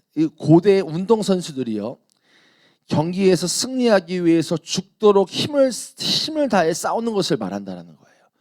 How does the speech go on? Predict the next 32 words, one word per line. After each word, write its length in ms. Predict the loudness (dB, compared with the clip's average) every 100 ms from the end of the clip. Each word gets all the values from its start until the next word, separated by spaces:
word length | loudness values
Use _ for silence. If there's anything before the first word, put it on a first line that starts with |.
| _
힘쓰라는 600 | -16 -12 -6 -2 -2 -2
건 80 | -10 -12 _ _ _
그냥 280 | -4 0 0
힘쓰는 380 | 0 -2 -2 0
게 80 | -2
아니라 260 | -2 -4 -6
운동 320 | -10 -2 -2
경기에서 560 | 0 -2 0 0 0 -2
이기기 420 | -6 -8 -8 -4
위해서 240 | -2 -2 -2
온갖 400 | -2 -2 -2 -4
힘을 360 | -6 -8 -6
쓰는 440 | -6 -8 -6 -8 -12 _ _
선수들을, 920 | -4 -2 -2 -6 0 2 2 0 -6 _ _ _ -16
어, 240 | -14 -14 -18 _ _ _
표현하고 500 | 2 2 2 -2 -6
있다라는 480 | -6 -2 -2 -4 -8
겁니다. 480 | -10 -10 -10 -12 -14 _ _ _ _ -10
그러니까 200 | -2 -2
우리가 280 | 0 0 0
모든 440 | -2 -4 -2 2
것을 280 | 2 4 2
다해서, 460 | 0 -4 -2 -4
모든 380 | -2 -2 0 0
노력을 400 | 2 2 2 0 0
다해서 560 | 0 -2 -4 -4 -4
힘써야 560 | -4 -6 -8 -8 -6 -4
된다, 340 | -6 -6 -12
싸워야 460 | -12 -8 -4 -2 -2
된다라는 960 | -4 -6 -8 -10 -10 -14 _ -14 -12 -8
것을 240 | -6 -4
말합니다. 640 | -4 -6 -8 -12 -18 -20